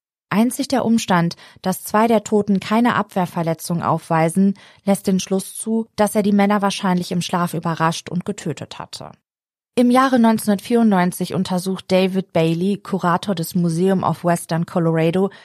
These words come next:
in Gunnison erneut den Tatort. Seinen Angaben zufolge findet er dort Alfred Peckers Pistole,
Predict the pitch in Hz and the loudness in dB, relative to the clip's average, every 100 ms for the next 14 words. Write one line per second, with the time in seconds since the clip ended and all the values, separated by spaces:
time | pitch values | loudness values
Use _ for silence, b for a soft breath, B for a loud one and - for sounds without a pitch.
0 | B B - 226 226 233 233 - 226 190 | B B -2 2 2 2 0 -2 -2 2
1 | 202 151 - 135 - 120 123 98 120 - | 2 2 -2 -6 -8 -10 -8 -8 -10 -12
2 | - _ _ _ _ _ - 220 240 233 | -16 _ _ _ _ _ -4 0 2 2
3 | 226 233 220 220 220 214 - 208 202 196 | 0 2 2 2 0 -4 0 0 2 0
4 | 202 196 170 175 185 - 156 165 175 - | 2 2 0 0 0 2 0 0 -4 -4
5 | 175 156 - 202 - 170 135 - | -4 -4 -4 -6 -6 -4 -4 -6